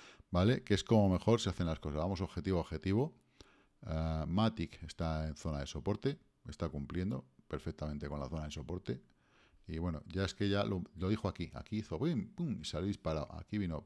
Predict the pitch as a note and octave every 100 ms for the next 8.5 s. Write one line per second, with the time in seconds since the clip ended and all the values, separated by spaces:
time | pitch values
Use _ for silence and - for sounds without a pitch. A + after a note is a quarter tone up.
0 | - G#2+ F#2+ D#2+ F#2 G2 - F2 G#2 C#3
1 | - - - - F2 F2 E2 F2 A#2+ -
2 | D#2 E2 D2+ D2+ G2+ A#2 _ _ A2+ G#2+
3 | G#2 B2+ A2 G2+ F2+ F2+ - - E2+ F2+
4 | E2+ D2+ D#2 C#2+ E2 F#2 G#2+ A2 - -
5 | - A2 G2+ F2 G#2+ F2 F2+ F2 D#2 A2
6 | F2 F2 E2 - D2+ C#2+ D2+ G2 D#2+ C#2
7 | F2 - C#2+ C2+ D2+ G#2 - - - -
8 | - C#2 C#2+ D2+ G#2+